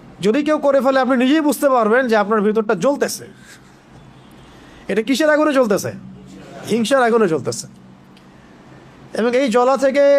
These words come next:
দাড়ি টুপিওয়ালা মানুষরাও বাদ দেয়, ঠিক আছে? কোনো কোনো ক্ষেত্রে অগ্রগামীও হইতে পারে, বেশি জ্বলে। অনেকের বেশি জ্বলে না? বেশি জ্বলে। তো হিংসা থেকে বাঁচতে হবে। আরেকটা হচ্ছে,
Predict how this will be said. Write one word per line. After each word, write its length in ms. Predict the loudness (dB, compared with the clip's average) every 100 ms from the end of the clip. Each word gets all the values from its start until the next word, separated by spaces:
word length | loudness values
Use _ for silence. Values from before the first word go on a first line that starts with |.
| 2
দাড়ি 240 | 0 0 0
টুপিওয়ালা 400 | -2 0 0 0
মানুষরাও 440 | -2 -2 0 0
বাদ 200 | 0 -2
দেয়, 200 | -6 -8 -10 -20 -20 -20 -20 -20 -20 -20 -20 -20 -20 -20 -20 -20 -20 -12
ঠিক 140 | -6 -4
আছে? 380 | -2 0 -2 -6 -14 -20 -20 -20 -12 -4
কোনো 160 | 0
কোনো 160 | 0 0
ক্ষেত্রে 280 | 0 0 0
অগ্রগামীও 640 | 0 2 2 2 2 2
হইতে 160 | 2
পারে, 260 | 0 -2 -6 -12 -20 -20 -20 -20 -20 -6 -2
বেশি 260 | 0 0
জ্বলে। 340 | -2 -2 -4 -8 -14 -20 -20 -20 -20 -20 -20 -20 -20 -20 -20 -20 -20 -20 -20 -8
অনেকের 240 | -2 2 2
বেশি 220 | 2 2
জ্বলে 200 | 0 2
না? 180 | 0 -2 -10 -20 -20 -20 -18 -4
বেশি 220 | -2 0
জ্বলে। 240 | -2 -4 -8 -16 -20 -20 -20 -20 -20 -20 -20 -20 -20 -20 -20 -6
তো 220 | 0 0
হিংসা 440 | 0 0 0 -2 0
থেকে 220 | 0 0
বাঁচতে 260 | -2 -4
হবে। 160 | -6 -4
আরেকটা 280 | -2 0 0
হচ্ছে, 340 | 0 0 0